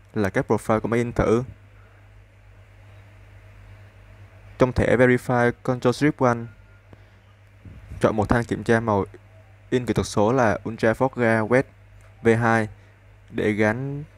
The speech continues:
thanh kiểm tra này cho bài in thử, giúp cho việc kiểm tra in thử dễ hơn.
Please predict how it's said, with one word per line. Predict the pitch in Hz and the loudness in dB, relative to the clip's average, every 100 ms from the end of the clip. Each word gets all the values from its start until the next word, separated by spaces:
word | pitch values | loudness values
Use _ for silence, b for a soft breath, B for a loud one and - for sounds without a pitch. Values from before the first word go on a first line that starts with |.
| - - - | -20 -20 -8
thanh | 131 113 | -4 -4
kiểm | 101 101 | -4 -2
tra | 117 110 107 104 _ - - - - - - - | 0 2 0 -4 _ -20 -20 -20 -20 -20 -20 -4
này | 104 92 | 0 0
cho | - 110 | 2 2
bài | 95 | 2
in | 110 | 0
thử, | 104 92 120 - b b b b - | 0 0 0 -4 b b b b -10
giúp | 143 | 0
cho | 127 | 0
việc | 110 101 | 0 -2
kiểm | 104 | -2
tra | 113 | 0
in | 113 113 | -2 -2
thử | 104 - 120 135 - - - - - - - - - - - - | -2 0 0 -2 -10 -20 -20 -20 -20 -20 -20 -20 -20 -20 -16 -4
dễ | 98 | 0
hơn. | 123 110 110 | 2 0 -2